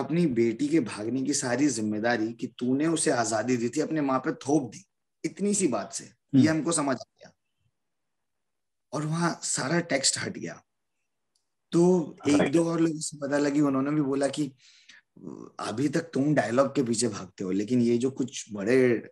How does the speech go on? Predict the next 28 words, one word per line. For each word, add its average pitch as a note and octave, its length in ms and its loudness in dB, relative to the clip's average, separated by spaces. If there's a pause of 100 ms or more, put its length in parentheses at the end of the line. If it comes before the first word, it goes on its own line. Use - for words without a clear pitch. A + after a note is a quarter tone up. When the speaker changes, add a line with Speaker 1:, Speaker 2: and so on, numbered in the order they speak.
Speaker 1:
अ, G1+ 520 -14
directors A#2+ 580 -2
हैं, B2 100 2
ये C3+ 120 0
तो D3 80 4
dialogue C#3 320 2
को C#3 80 -6
कुछ D#3+ 160 -4
मानते G#2+ 340 -2
ही F3 80 4
नहीं D#3+ 160 2
है। F#2 120 -6 (800)
इनका - 180 -4
कहना C3+ 280 -4
है D3 80 -4
कि D3 100 -4
Speaker 2:
सही C#3 80 6
कह D#3 60 10
Speaker 1:
डायलॉग C3+ 180 8
Speaker 2:
रहे - 100 -2
Speaker 1:
तो D#3+ 80 -2
Speaker 2:
हैं। D#3 60 -4
Speaker 1:
सबसे - 380 -4 (420)
कम D#3+ 240 4
important C3 480 0
चीज F#2+ 260 -8
है। - 160 -14 (1400)
Speaker 2:
हम्म। G2 400 -2